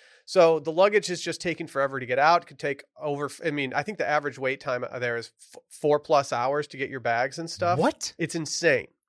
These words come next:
Speaker 2: You get off the plane, and then you wait for four hours
Speaker 1: That's
Speaker 2: to get
Speaker 1: what I'm
Speaker 2: your
Speaker 1: being told.
Speaker 2: bags?
Speaker 1: Yes, it's bad. And so,
Speaker 2: <laughs>
Speaker 1: and
Speaker 2: Holy
Speaker 1: additionally,
Speaker 2: crap.
Speaker 1: uh, I mean, some people are waiting two to three days to get theirs, e-, even though their stuff is in London, they just don't have the
Speaker 2: Yeah.
Speaker 1: manpower to bring it in.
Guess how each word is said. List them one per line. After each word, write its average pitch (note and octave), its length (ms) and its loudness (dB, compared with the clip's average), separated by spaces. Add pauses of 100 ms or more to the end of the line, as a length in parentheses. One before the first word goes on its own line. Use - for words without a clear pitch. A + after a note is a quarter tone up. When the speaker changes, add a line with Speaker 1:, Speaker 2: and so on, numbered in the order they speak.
(180)
Speaker 2:
You D3+ 120 0
get F3 160 2
off G3 120 0
the F3+ 80 -2
plane, F#3 320 -4
and C3 260 -4
then C#3 120 -2
you E3 120 -2
wait D#3 200 -6
for C#3+ 120 -8
four C#3 400 -2
hours C3 240 0
Speaker 1:
That's C#3+ 220 6
Speaker 2:
to A2 40 -8
get - 60 0
Speaker 1:
what F3 80 6
I'm F3 140 4
Speaker 2:
your - 60 0
Speaker 1:
being D#3+ 320 0
told. B2 260 2
Speaker 2:
bags? - 240 -2
Speaker 1:
Yes, C#3 420 2
it's D#3 160 -8
bad. A#2 580 -2 (360)
And E3 160 -2
so, F#3 560 6
Speaker 2:
<laughs> - 80 -8
Speaker 1:
and F#3 120 6
Speaker 2:
Holy E3+ 40 4
Speaker 1:
additionally, E3 680 4
Speaker 2:
crap. - 240 -4
Speaker 1:
uh, E3+ 220 4
I F#3 40 -4
mean, F#3+ 160 -2
some A3+ 240 0
people B3 200 -2
are G3+ 100 2
waiting F#3 280 0
two G3 180 -8
to F3 60 -6
three D#3+ 220 -6
days D#3 340 0
to - 80 -12
get C3 160 -4
theirs, C#3 320 -2
e-, D#3 140 -8
even F#3 220 -6
though F#3+ 100 2
their E3 80 2
stuff D#3 240 -2
is C#3 140 -12
in D3+ 160 -4
London, D#3+ 280 0
they C#3+ 120 -6
just D3+ 120 -10
don't D#3+ 140 -2
have F#2+ 280 0
the B2+ 60 0
Speaker 2:
Yeah. C3+ 60 4
Speaker 1:
manpower D3 340 0
to B2+ 60 -8
bring C3 240 -6
it B2 80 -4
in. D#3 140 2